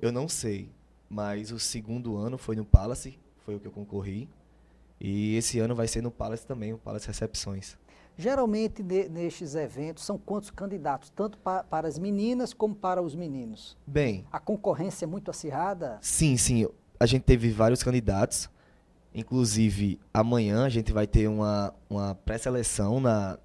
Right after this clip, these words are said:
Speaker 1: na Platinum Prime, na Academia Platinum Prime, pra ver os top dez. Ficar,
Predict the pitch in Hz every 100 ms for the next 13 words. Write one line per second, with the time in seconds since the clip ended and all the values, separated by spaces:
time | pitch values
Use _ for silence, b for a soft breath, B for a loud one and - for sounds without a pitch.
0 | _ 104 - 101 - 104 101 95 92 110
1 | 131 101 95 95 95 95 98 98 92 92
2 | 95 117 - b b b b b b _
3 | 110 117 117 123 135 131 - 135 - 160
4 | 135 120 101 87 - - _ _ _ -
5 | 117 - 110 110 110